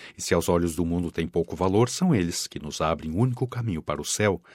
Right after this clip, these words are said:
são o nosso passaporte para o paraíso." Para nós é dever evangélico cuidar deles que são a nossa verdadeira riqueza e fazer isso não apenas dando pão, mas também partilhando com eles o pão da palavra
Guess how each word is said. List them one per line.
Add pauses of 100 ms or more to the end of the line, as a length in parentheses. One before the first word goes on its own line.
(120)
são
o
nosso
passaporte
para
o
paraíso." (600)
Para
nós
é
dever
evangélico
cuidar
deles
que
são
a
nossa
verdadeira
riqueza (300)
e
fazer
isso (200)
não
apenas
dando
pão, (300)
mas
também (180)
partilhando
com
eles
o
pão
da
palavra